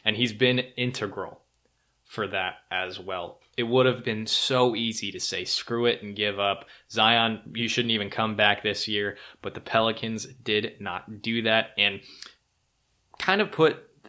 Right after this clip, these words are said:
I mean, not necessarily put Zion's health at risk, but this team continued to move forward,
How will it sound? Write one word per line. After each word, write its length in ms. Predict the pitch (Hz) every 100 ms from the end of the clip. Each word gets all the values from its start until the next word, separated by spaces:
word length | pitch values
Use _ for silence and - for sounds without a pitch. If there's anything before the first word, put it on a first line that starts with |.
| - -
I 20 | 165
mean, 300 | 175 175 196
not 180 | 220
necessarily 400 | 131 127 131 123
put 220 | - 120 107
Zion's 640 | 110 117 120 117 107 -
health 380 | - 117 120 -
at 160 | 101 95
risk, 420 | 107 131 139 -
but 140 | 95
this 140 | 101 -
team 240 | - 117
continued 540 | 113 104 101 110 107 104
to 80 | 101
move 240 | 98 95
forward, 520 | - 110 113 113 113